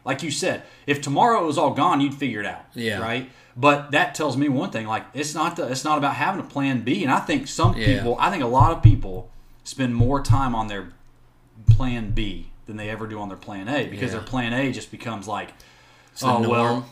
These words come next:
Speaker 1: yeah.
Speaker 2: It's the norm.
Speaker 1: It's the, well, yeah, and their plan A is just like, "Well, you know, it's okay if that doesn't happen." We're
Speaker 2: Yeah.
Speaker 1: always trying to, to find our backup plan. Now, with m-, my background in Top Fuel, that, Top Fuel drag racing was my plan A.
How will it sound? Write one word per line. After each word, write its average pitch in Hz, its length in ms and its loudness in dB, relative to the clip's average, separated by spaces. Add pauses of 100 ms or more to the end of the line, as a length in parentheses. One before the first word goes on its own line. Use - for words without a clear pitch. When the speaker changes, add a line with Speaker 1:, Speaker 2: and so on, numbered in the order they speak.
Speaker 1:
yeah. 170 240 4
Speaker 2:
It's 135 80 2
the 123 60 2
norm. 131 380 0
Speaker 1:
It's 160 180 2
the, 175 160 0
well, 220 180 4
yeah, 196 160 4
and 156 80 0
their 151 80 -2
plan 170 240 -2
A 214 140 2
is 143 180 0
just 139 200 -2
like, 131 220 0
"Well, 131 640 2
you 160 100 -6
know, 127 160 -2
it's 147 140 -2
okay 135 240 -4
if 123 120 -4
that 123 140 -8
doesn't 120 180 -6
happen." 139 320 -4
We're 123 140 -4
Speaker 2:
Yeah. 139 280 2
Speaker 1:
always 135 240 -2
trying 135 300 -2
to, 110 220 -6 (340)
to 135 120 -8
find 135 240 0
our 113 60 -6
backup 165 440 -2
plan. 98 240 -14 (360)
Now, 139 200 2
with 139 140 0
m-, 139 220 -2
my 156 260 2
background 131 520 0
in 117 60 -6
Top 127 300 -4
Fuel, 208 200 -4
that, 180 400 -2
Top 254 240 0
Fuel 233 120 -2
drag 175 220 0
racing 135 280 -2
was 127 160 -2
my 143 260 -2
plan 135 380 -4
A. 98 260 -8